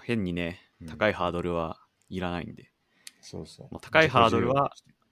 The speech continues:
Speaker 2: うん。
Speaker 1: 成功なんですよね。幸福じゃなくて成功の軸になってくるんで。
Speaker 2: うん。
Speaker 1: まあ、それは単に追い詰めるだけなんで。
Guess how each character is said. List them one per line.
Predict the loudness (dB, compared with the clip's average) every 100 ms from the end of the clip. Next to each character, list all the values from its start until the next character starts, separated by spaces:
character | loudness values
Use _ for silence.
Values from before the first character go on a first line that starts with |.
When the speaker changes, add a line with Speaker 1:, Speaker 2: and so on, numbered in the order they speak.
| _
Speaker 2:
う | -8
ん。 |
Speaker 1:
成 | -2 0
功 | 0 -2
な | -2
ん |
で | -4
す |
よ | -10
ね。 | -10
幸 | -4 -2
福 | -2 -4
じ |
ゃ | -4
な |
く |
て | -4
成 | -4 -4
功 | -2 -2
の | -2
軸 | -4 -6
に |
な | -8
っ | -10
て |
く | -14 -14
る |
ん | -12
で。 | -16 -20 _ _ _ _ -10
Speaker 2:
う | -6
ん。 | -6 -10 _ _ _
Speaker 1:
ま | -12
あ、 |
そ | -6
れ | -2
は | 4 4 4
単 | 2 -4
に | -4
追 |
い | -6
詰 | -6
め |
る | -6
だ | -6
け | -10
な | -12
ん | -14
で。 | -18